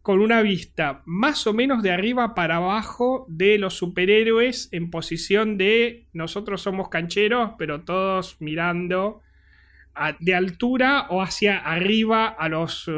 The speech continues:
a quien lo está mirando. La Justice League de Morrison es siempre vista de abajo para arriba.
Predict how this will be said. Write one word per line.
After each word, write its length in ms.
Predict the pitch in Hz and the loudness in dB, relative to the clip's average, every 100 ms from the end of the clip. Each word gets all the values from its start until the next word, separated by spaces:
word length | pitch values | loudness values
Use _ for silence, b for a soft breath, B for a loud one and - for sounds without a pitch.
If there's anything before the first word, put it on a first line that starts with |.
| 160 | -4
a 140 | 160 | -6
quien 160 | - 175 | -2 -2
lo 80 | 170 | 0
está 200 | 170 165 | -2 0
mirando. 680 | 170 147 135 131 120 113 - _ _ _ _ _ _ _ _ _ _ _ - | 0 0 -2 -6 -8 -10 -16 _ _ _ _ _ _ _ _ _ _ _ -4
La 200 | 175 175 | -2 0
Justice 340 | 262 269 233 | 0 0 0
League 200 | 233 262 | 2 2
de 100 | 247 | 2
Morrison 800 | 233 254 269 262 - 294 294 - - | 2 2 0 0 0 0 0 -6 0
es 520 | 240 262 - - _ _ _ _ _ _ _ | 2 2 -4 -12 _ _ _ _ _ _ _
siempre 480 | - - 254 269 240 | -10 -2 0 2 2
vista 320 | 247 233 220 | 0 0 2
de 80 | 185 | 2
abajo 380 | 190 214 - 214 | 2 0 -2 0
para 200 | 175 160 | 0 0
arriba. 480 | 156 135 120 110 | 0 -4 -6 -10